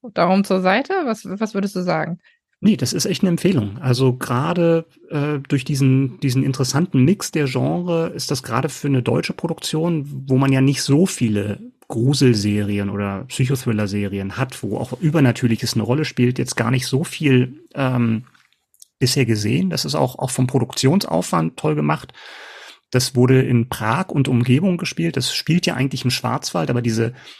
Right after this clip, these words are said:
Speaker 2: diese, diese Atmosphäre von diesen Wäldern und so wird da toll eingefangen und, ähm, ist eine gute Sache. Und wie gesagt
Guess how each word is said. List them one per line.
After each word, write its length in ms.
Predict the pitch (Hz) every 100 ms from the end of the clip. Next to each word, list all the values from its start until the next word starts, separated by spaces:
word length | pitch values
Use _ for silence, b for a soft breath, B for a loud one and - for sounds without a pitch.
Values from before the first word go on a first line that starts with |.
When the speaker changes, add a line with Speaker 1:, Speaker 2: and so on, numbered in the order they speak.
| B _ -
Speaker 2:
diese, 280 | 117 113 113
diese 220 | 113 113
Atmosphäre 560 | 123 123 - 139 170 170
von 140 | 131
diesen 240 | 123 113 104
Wäldern 520 | 113 185 180 170 170
und 160 | 151
so 140 | 143 131
wird 100 | 135
da 80 | 131
toll 240 | - 147
eingefangen 680 | 123 151 175 170 165 165 143
und, 260 | 131 135 131
ähm, 380 | 131 131 131 -
ist 140 | -
eine 100 | 139
gute 160 | 170 160
Sache. 220 | 160 165
Und 100 | 143
wie 60 |
gesagt 260 | 147 151